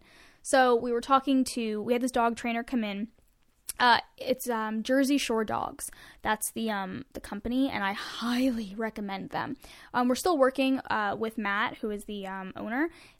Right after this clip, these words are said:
and he's fantastic. So if you are looking for a good dog trainer, um, please, you know, go, uh, go look them up.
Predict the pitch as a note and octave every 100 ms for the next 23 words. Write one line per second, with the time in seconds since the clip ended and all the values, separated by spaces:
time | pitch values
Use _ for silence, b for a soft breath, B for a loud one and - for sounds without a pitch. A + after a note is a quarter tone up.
0 | _ - A#3+ A3+ A3 G#3+ G#3+ - C4+ B3
1 | A3 G#3+ - - - - A3+ A#3+ B3+ C4
2 | A#3+ A#3 A3+ A3+ G#3+ G#3+ G#3 G3+ A3 -
3 | C4+ C#4 C#4+ - G#3 G3 F#3 - - _
4 | _ _ _ - - B3 A3 A3 - -
5 | _ - A3 E3+ D#3 - _ - A3+ G#3+
6 | G#3 - G#2+ - - B3 A#3 A#3 - -
7 | - -